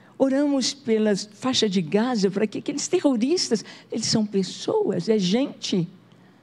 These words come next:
é gente que vai ser condenado porque está cego, não conhecem Jesus.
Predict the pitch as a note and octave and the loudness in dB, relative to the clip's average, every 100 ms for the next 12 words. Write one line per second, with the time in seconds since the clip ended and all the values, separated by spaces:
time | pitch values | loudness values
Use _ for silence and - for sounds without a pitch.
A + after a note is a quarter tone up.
0 | _ _ _ - A3 C4+ E4+ - C#4 C4+ | _ _ _ -2 0 0 -4 -2 0 0
1 | C4+ B3 - C4 C4 A#3+ A#3 B3+ D4+ A3+ | 0 -2 0 0 2 2 2 2 0 0
2 | A3 A3 - A3+ - A3+ - - A#3+ B3 | 0 -2 0 -2 0 -2 -4 -2 -2 0
3 | G#3+ G3 - - - _ _ - - C#4 | -4 -8 -12 -20 -20 _ _ -20 0 0
4 | D4 D#4 C#4+ C4 D#4 - F#3+ E3+ E3 D#3 | 2 0 2 2 0 0 0 2 2 0
5 | D#3 D3+ D3 - - | 0 -2 -4 -10 -18